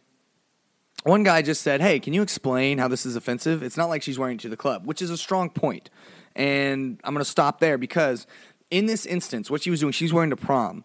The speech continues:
Let me, let's break down what prom is. So in high school, the late stages of your adolescence, what's the biggest, most formal event you have outside of graduation? Oh, that is prom, generally only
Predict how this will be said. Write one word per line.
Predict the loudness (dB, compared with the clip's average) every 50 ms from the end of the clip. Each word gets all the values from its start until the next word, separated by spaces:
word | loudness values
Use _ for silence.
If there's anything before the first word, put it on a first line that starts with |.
| _ -20 -20 -10 -2
Let | -2
me, | 0 2
let's | 2 0 2
break | 4 4 4 6
down | 6 6 6 6 4
what | 2 0 -4
prom | -4 -2 0 0 2 0 -2
is. | -6 -8 -12 -14 -14 -16 _ -20 -20 -20 -14 -2
So | 2 2 2 4
in | 4 2 2
high | 2 4 2 2 2
school, | 0 0 2 2 4 4 4 2 -2 -10 -20 -18 _ -2
the | 0 2
late | 4 6 4 4 2
stages | 2 2 2 2 2 0
of | -2 0
your | 2 2 4
adolescence, | 4 4 2 2 0 0 -2 -4 -6 -8 -8 -8 -12 -16 _ _ _ _ _ _ _ _ _ _ _ _ _ _ -6
what's | 2 4 4 4 2 2
the | 0 0 0 0 _ _ _ _ 0
biggest, | 0 0 2 2 2 0 0 -2 -6 -6
most | -4 -4 -4 -4 -4 -8 -16
formal | -16 -6 -2 0 0 2 2 2 0
event | 0 2 0 0 0 0
you | -2 -2 -2
have | 0 -2 -2 -2 -2 -4 -6 -8 -12 -20 _ _ _ -2
outside | 0 0 0 0 0 0 2 2 2 2 0 -2
of | -4 -6 -6 -6 -4
graduation? | -4 -4 -4 -2 -2 0 2 2 0 0 -4 -10 -14 _ _ _ _ _ _ _ _ _ _ _ _
Oh, | 2 2 2 2 2 -2 -10 -16 _ _ _ _ 0
that | 2 2 4 2 0 0
is | 0 0 2 0 -2 -8 -18 _ _ -8
prom, | -6 -4 0 2 4 4 4 4 2 -2 -6 -10 -6
generally | -2 -2 0 0 0 0 0
only | 0 0 0 0 -2 -4 -6